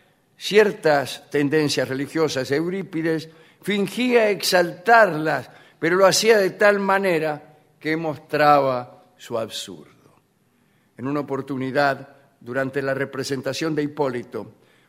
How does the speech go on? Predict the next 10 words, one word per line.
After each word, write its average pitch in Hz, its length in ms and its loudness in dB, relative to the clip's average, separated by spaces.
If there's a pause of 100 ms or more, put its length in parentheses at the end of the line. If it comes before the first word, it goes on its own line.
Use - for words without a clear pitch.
(100)
puso 185 400 -2
en 139 100 -2
boca 151 320 0
del 135 180 -6
héroe: 104 540 -6 (1000)
"Sí, 156 560 0 (600)
mi 147 160 0
lengua 185 680 6
ha 175 60 6
jurado, 151 760 4